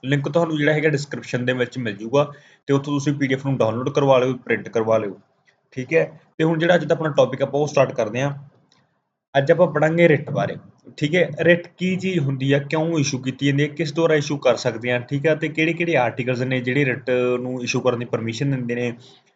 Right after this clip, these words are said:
ਤੇ ਹੁਣ ਚਲੋ ਆਪਾਂ ਦੇਖਦੇ ਹਾਂ, writs can be issued by Supreme Court or High Court। ਜਿਹੜੀਆਂ ਰਿਟਸ ਨੇ ਉਹ ਸੁਪਰੀਮ ਕੋਰਟ ਜਾਂ ਹਾਈ ਕੋਰਟ ਦੁਆਰਾ ਇਸ਼ੂ ਕੀਤੀਆਂ ਜਾਂਦੀਆਂ ਨੇ। ਪਹਿਲਾਂ ਮੈਂ ਤੁਹਾਨੂੰ ਦੱਸਦਾ ਕਿ ਰਿਟ ਚੀਜ਼ ਕੀ ਹੁੰਦੀ ਆ। ਤੁਸੀਂ ਸੋਚੋ ਵੀ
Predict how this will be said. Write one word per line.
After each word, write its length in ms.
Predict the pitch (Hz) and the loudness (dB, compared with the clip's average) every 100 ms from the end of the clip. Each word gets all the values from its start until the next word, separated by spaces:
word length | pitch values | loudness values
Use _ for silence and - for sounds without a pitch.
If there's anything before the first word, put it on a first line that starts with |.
| _ _ - | _ _ 0
ਤੇ 300 | 156 165 - _ - 175 - - - _ _ _ _ _ - 127 | 4 4 0 _ -6 -2 -2 -4 -10 _ _ _ _ _ -12 -4
ਹੁਣ 120 | 127 | 0
ਚਲੋ 140 | 143 | 4
ਆਪਾਂ 140 | 147 143 | 4 4
ਦੇਖਦੇ 300 | 131 120 135 | 2 2 2
ਹਾਂ, 80 | 156 - _ _ _ - | 2 -2 _ _ _ -6
writs 240 | 165 185 - - | -2 -2 -2 4
can 180 | 165 160 | 6 6
be 80 | 156 156 | 2 2
issued 240 | 151 156 143 | 2 2 6
by 60 | 135 - | 6 6
Supreme 340 | 151 - 113 113 | 0 0 -2 0
Court 180 | 139 139 127 | 0 2 4
or 100 | 135 131 | 4 4
High 160 | 107 | 0
Court। 180 | 98 - - _ _ - | 0 -6 -14 _ _ -8
ਜਿਹੜੀਆਂ 240 | 127 151 165 | -2 2 2
ਰਿਟਸ 240 | 143 143 | 2 0
ਨੇ 120 | 147 147 139 - _ 143 | -2 -2 -4 -8 _ -2
ਉਹ 100 | 156 | 0
ਸੁਪਰੀਮ 380 | 147 139 131 131 | 0 0 0 0
ਕੋਰਟ 160 | 131 | 0
ਜਾਂ 120 | 143 | 0
ਹਾਈ 180 | 143 120 | 2 0
ਕੋਰਟ 180 | 117 120 | 0 0
ਦੁਆਰਾ 220 | 117 120 | 2 2
ਇਸ਼ੂ 200 | 127 127 | 2 -2
ਕੀਤੀਆਂ 300 | 120 107 110 | -6 -6 -6
ਜਾਂਦੀਆਂ 180 | 107 107 | -6 -6
ਨੇ। 40 | 104 | -2
ਪਹਿਲਾਂ 160 | 151 | 0
ਮੈਂ 60 | 175 | 0
ਤੁਹਾਨੂੰ 200 | 180 175 | -2 2
ਦੱਸਦਾ 280 | 143 135 151 | 2 2 -2
ਕਿ 140 | 147 | -2
ਰਿਟ 180 | 151 - | -4 -4
ਚੀਜ਼ 280 | 143 151 131 | -2 0 0
ਕੀ 120 | 131 | -4
ਹੁੰਦੀ 220 | 120 101 101 | -6 -2 0
ਆ। 60 | |
ਤੁਸੀਂ 720 | 92 _ - - _ _ 180 170 | 0 _ -18 -18 _ _ -4 0
ਸੋਚੋ 340 | 180 175 175 | 2 4 2
ਵੀ 240 | 165 180 | 2 0